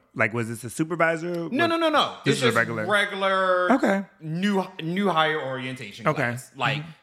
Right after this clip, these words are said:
Speaker 2: our trainer hasn't started yet, so we're just all talking amongst e-, each
Speaker 1: Got
Speaker 2: other.
Speaker 1: you.
Speaker 2: So I was just like, "Bitch."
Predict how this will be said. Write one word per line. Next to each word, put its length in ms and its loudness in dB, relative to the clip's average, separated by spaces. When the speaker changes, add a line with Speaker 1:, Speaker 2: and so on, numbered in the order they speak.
Speaker 2:
our 180 2
trainer 220 -4
hasn't 260 -6
started 300 -4
yet, 120 -8
so 120 -8
we're 140 -4
just 160 -6
all 180 0
talking 340 -4
amongst 300 -8
e-, 100 -14
each 80 -16
Speaker 1:
Got 180 4
Speaker 2:
other. 80 -18
Speaker 1:
you. 80 -20
Speaker 2:
So 1120 2
I 60 -16
was 120 -20
just 200 -20
like, 240 -18
"Bitch." 180 -20